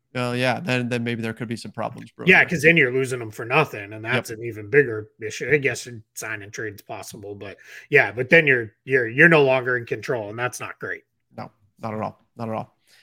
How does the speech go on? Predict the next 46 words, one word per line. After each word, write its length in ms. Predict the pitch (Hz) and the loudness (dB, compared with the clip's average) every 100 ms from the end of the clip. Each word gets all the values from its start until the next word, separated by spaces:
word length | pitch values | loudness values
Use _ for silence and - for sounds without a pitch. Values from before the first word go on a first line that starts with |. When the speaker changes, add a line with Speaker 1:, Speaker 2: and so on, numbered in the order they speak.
| - | 2
Speaker 1:
All 80 | 160 | 6
right, 160 | 143 123 | 6 6
so 80 | |
the 120 | 165 160 | 4 6
Atlanta 260 | 175 175 | 6 4
Hawks, 260 | 147 151 - | 4 2 0
they 140 | 151 | -2
moved 240 | 143 160 156 | -2 0 0
on 160 | 147 | -2
from 180 | 135 135 | -2 -2
Nate 220 | 147 123 | -2 -2
McMillan, 640 | 123 127 143 185 208 214 - _ _ _ - | -6 -2 2 2 0 -2 -12 _ _ _ -6
and 180 | 117 | 0
now 540 | 131 226 220 156 226 247 | 4 4 6 4 0 -4
it 80 | - | -6
appears 420 | - 156 165 135 | -4 -4 -4 -4
they 160 | 143 | -4
are 480 | 139 127 127 170 208 _ _ - | -2 -2 -2 -4 -8 _ _ -18
potentially 440 | 110 135 - 143 | -8 -8 -6 -10
closing 600 | - 139 156 147 165 151 | -6 -4 -2 -2 -4 -4
in 340 | 151 165 226 | 0 0 0
on 560 | 254 220 262 294 294 277 _ _ - | -4 -2 -2 -4 -6 -12 _ _ -4
Quinn 200 | 180 190 | -2 -2
Snyder, 420 | - 190 226 254 | 0 0 0 0
dare 240 | 175 196 | 0 0
I 120 | 214 | 0
say. 260 | 202 208 220 | 0 0 2
I 60 | 214 | 2
know 200 | 151 160 | 0 0
there 120 | 160 | 0
have 80 | 143 | 2
been 160 | 143 | 0
a 40 | 131 | 2
number 260 | 135 151 | 0 0
of 180 | 147 147 | -2 -2
other 200 | 143 147 | -2 0
names 300 | 139 147 127 | 0 -2 0
out 200 | 135 131 | -2 0
there, 100 | 143 | -2
Ime 180 | 143 147 | -2 0
Udoka 580 | 139 117 135 143 156 135 | 0 2 0 0 -2 0
being, 280 | 139 123 | 0 0
being 300 | - 131 117 | -2 -4 -2
one 140 | 123 214 | -2 0
of 120 | 160 | 0
them, 260 | 120 123 | 0 0